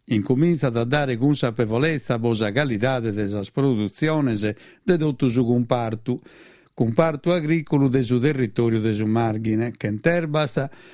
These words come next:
est un progetto di ricerca che è stato avviato dai su Gal Margine che cerca sa qualità organolettica nutrizionale de sa produzione agricola sa,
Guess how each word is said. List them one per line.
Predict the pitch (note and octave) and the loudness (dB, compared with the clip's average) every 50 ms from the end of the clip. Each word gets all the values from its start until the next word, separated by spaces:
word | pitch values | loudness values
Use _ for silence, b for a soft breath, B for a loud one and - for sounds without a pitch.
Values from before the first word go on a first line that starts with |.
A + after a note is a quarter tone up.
| B B B B B B | B B B B B B
est | A3+ G#3 G3 - | 0 0 2 2
un | G3 F#3 G3 | 0 0 2
progetto | F#3+ F3 E3 E3 D3 C#3 E3+ D#3+ - D3+ | 2 2 0 0 2 0 0 -2 0 -2
di | B2+ B2+ C#3+ | 0 0 0
ricerca | C#3 C3+ A#2+ - F3+ E3 D3+ B2+ - A#2 | 0 0 0 2 2 2 2 0 -2 -2
che | A2+ A#2 A#2+ A2+ A2+ | 0 0 0 -2 0
è | A2 A2+ | 0 0
stato | A2+ - F3 E3 D#3 C3+ B2 | 0 2 2 2 2 2 0
avviato | A#2 A2 A2 C3+ D3 D#3 D3+ C#3 A#2+ A#2 A2 B B B B B B B B B | 0 2 2 2 2 2 0 -2 -2 -4 -6 B B B B B B B B B
dai | - E3+ F3 F#3 | 2 2 4 4
su | D#3+ C#3+ D#3+ | 4 0 -2
Gal | C#3+ C3+ D3+ D3+ D3+ | 2 2 2 2 2
Margine | D#3+ E3+ F3+ F3 E3+ E3 C#3 C#3 C3 B2+ B2+ | 2 4 4 4 2 2 0 0 2 2 2
che | B2 C3+ C3+ C3 | 4 2 4 4
cerca | D#3+ E3+ D3+ C#3+ - C#3 | 2 2 2 0 -2 -4
sa | A#2+ - - C3 | -2 0 -2 0
qualità | B2 D3 D3+ C#3+ C#3 C3 D3 D3 C#3 | 0 0 0 0 2 2 2 0 2
organolettica | C3 C3 C3 B2 A#2 C3+ C3+ C3 B2+ C3 C#3+ D3+ D3 C3+ - - B2 - B2+ A#2 | 0 0 0 0 0 0 0 2 2 2 2 2 0 0 0 -2 -2 0 0 0
nutrizionale | A#2+ A#2+ A2+ - C#3+ D3+ D3+ - - D#3+ D3+ D#3+ E3+ E3+ E3 D#3 D3 | 0 0 0 0 2 0 0 2 2 2 2 4 4 4 4 2 2
de | B2+ C3+ B2+ | 0 0 0
sa | A#2+ B2 A#2+ | 2 2 2
produzione | A#2+ B2+ C#3+ D3 D#3 C#3+ B2 B2 G#2+ - - D3+ D3 C#3+ C#3 B2+ | 2 2 2 2 2 2 2 0 0 0 0 0 0 2 0 0
agricola | A2+ G#2+ B2 B2 A#2+ D3 E3 E3 D3 - D3+ C3+ B2+ A#2+ | 0 0 0 0 0 0 0 0 0 0 0 2 2 2
sa, | A#2 A#2 A#2 A#2+ | 2 0 0 0